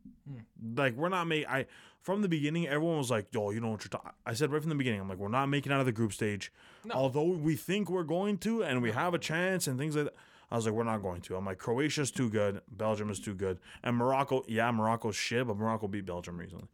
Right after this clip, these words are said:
Speaker 1: I mean
Speaker 2: So, like, overall, I think it was a victory to get that first goal.
Speaker 1: Yeah.
Speaker 2: Right? And, yeah, like, y-, you played. Like, you, you, you, all these guys have caps, more caps for the team.
Speaker 1: Yeah.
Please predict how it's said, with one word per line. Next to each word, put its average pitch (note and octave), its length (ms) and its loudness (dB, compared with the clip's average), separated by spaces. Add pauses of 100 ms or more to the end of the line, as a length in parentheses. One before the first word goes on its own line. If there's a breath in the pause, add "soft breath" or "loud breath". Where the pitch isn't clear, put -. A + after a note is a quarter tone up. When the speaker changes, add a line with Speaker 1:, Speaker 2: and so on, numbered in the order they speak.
Speaker 1:
I A#2 100 -14
mean A#2 180 -12
Speaker 2:
So, C#3 240 0
like, C#3 200 0 (840 loud breath)
overall, E3 720 2
I B2 100 2
think B2 300 0 (880)
it C#3 60 2
was B2+ 180 0
a A#2 60 2
victory E3+ 420 0
to E3 80 4
get C#3 160 2
that B2+ 160 2
first A#2 280 -2
goal. G#2+ 320 2 (500)
Speaker 1:
Yeah. B2+ 100 -10 (760 soft breath)
Speaker 2:
Right? C#3 300 0 (200)
And, B2 500 0 (580)
yeah, E3 520 0
like, B2 260 -2
y-, A2+ 360 -10 (420)
you C3+ 180 4
played. C#3 400 0
Like, F#2+ 240 -6
you, C3 80 -4
you, C3 240 -8
you, B2 280 -8
all C#3 140 0
these D#3 180 -2
guys C#3+ 260 0
have B2 160 -4
caps, C3+ 400 -2
more B2+ 180 2
caps - 340 -2
for B2 100 -2
the G#2+ 80 -2
team. G2 260 -4 (160)
Speaker 1:
Yeah. - 60 -18